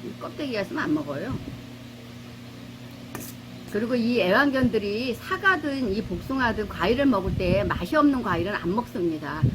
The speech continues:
아주 신통해요. 아유, 막 터지네.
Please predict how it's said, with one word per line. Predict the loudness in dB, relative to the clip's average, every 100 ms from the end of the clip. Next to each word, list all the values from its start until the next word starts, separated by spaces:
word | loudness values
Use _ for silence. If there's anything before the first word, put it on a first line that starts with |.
| 0 -6
아주 | -4 -4 -4
신통해요. | -2 -2 0 -2 0 -2 -2 -6 -8 -10 -10 -14 -14 -16 -16 -16 -16 -16 -14 -14 -12 -12 -12 -14 -14 -16 -14 -16 -14 -14 -14 -14 -14 -14 -14 -14 -14 -14 -14 -10 -8 -4 -4 -6 -10 -12 -14 -14 -12 -12 -12 -14 -8
아유, | 2 2 2 -6 -8 -8 -10
막 | -6 -4
터지네. | -4 -6 -8